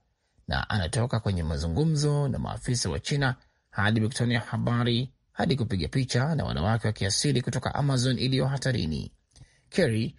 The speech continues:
aliwahi kuwa waziri wa mambo ya nje chini ya Rais Barack Obama.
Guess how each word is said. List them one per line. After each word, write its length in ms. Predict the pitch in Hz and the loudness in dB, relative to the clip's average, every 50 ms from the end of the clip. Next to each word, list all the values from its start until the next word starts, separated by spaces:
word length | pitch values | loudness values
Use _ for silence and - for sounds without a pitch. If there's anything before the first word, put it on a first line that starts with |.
| - _ - - - _ | -16 _ -20 -20 -18 _
aliwahi 500 | - - - 78 87 101 117 123 127 127 | -4 -4 -2 0 2 2 4 4 2 2
kuwa 200 | - - 135 131 | 2 0 2 2
waziri 460 | 123 120 113 107 131 151 151 151 151 147 | 4 4 4 4 4 4 4 2 2 0
wa 80 | 131 | 0
mambo 180 | 123 98 80 78 | -2 -2 -4 -4
ya 80 | 78 - - | -4 -4 -2
nje 440 | 127 143 123 110 104 85 90 110 - _ _ _ _ _ | -2 0 0 0 0 0 -2 -4 -8 _ _ _ _ _
chini 300 | - - - 135 135 139 | -6 -2 0 2 4 4
ya 60 | 127 120 | 4 4
Rais 320 | 123 123 120 - - 131 | 2 2 2 2 0 0
Barack 360 | 123 117 120 117 113 107 - 87 | 0 0 2 2 0 0 0 -2
Obama. 480 | 73 69 104 98 85 80 78 - - | -4 -2 -2 -2 -2 -4 -4 -6 -8